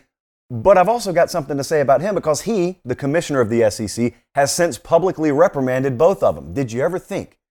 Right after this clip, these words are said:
that you were gonna see Nick Saban publicly reprimanded by the office that some of you, especially in the YouTube chat, happen to, uh, claim that he runs? Here's what I wanna ask you. Let's get serious about this for a second, 'cause we could take the high road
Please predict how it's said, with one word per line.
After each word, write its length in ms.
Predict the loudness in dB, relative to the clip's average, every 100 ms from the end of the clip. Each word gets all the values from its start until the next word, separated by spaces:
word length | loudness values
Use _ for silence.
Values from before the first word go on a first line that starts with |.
| _ -14
that 140 | -6
you 40 |
were 40 | -4
gonna 100 | -4
see 140 | -2
Nick 200 | -2 -4
Saban 480 | -6 -6 -6 -6 -10
publicly 480 | -4 -2 -2 -6 -4
reprimanded 600 | 0 0 0 -6 -4 -6 -10 _ _ _ _
by 200 | -10 -6
the 80 | 0
office 360 | 0 -2 -6 -6
that 140 | -10
some 220 | -8 -6
of 140 | -4 0
you, 200 | 0 0
especially 420 | 0 -4 -2 -2
in 60 |
the 80 | -2
YouTube 280 | -4 -4 -4
chat, 240 | 0 2
happen 320 | 2 -2 -4 -6
to, 240 | -2 -2
uh, 60 | -2
claim 260 | -4 -4
that 100 | -2
he 80 | 0
runs? 400 | 0 0 -2 -8 -16 _ _ _ _ _ -2
Here's 220 | 0 2
what 140 | 2
I 80 | 2
wanna 180 | 2 -4
ask 260 | -6 -8
you. 60 | -6
Let's 160 | -4 -4
get 140 | -6
serious 340 | -2 -2 -2
about 220 | -2 -6 -6
this 100 | -14
for 140 | -16
a 40 |
second, 340 | -16 -18 -20 _ _ _ _ _ _ _ _
'cause 120 | -4
we 80 | -2
could 120 | -2
take 180 | -4 -4
the 60 | 2
high 160 | 4
road 340 | 6 6 4